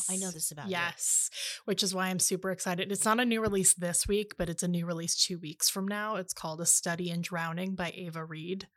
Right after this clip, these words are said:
Speaker 1: Hmm.
Speaker 2: Um, and Ava Reed primarily writes, um, adult fantasy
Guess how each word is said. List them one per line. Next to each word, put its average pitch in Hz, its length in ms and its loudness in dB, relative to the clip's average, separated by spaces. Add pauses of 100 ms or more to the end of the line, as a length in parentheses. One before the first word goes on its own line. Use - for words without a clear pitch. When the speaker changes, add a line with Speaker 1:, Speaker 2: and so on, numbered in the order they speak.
(140)
Speaker 1:
Hmm. 208 560 -10
Speaker 2:
Um, 170 320 2
and 170 120 -4
Ava 185 200 0
Reed 170 400 -2
primarily 170 480 2
writes, - 680 2 (180)
um, 175 400 -8
adult 175 380 -2
fantasy 240 560 -2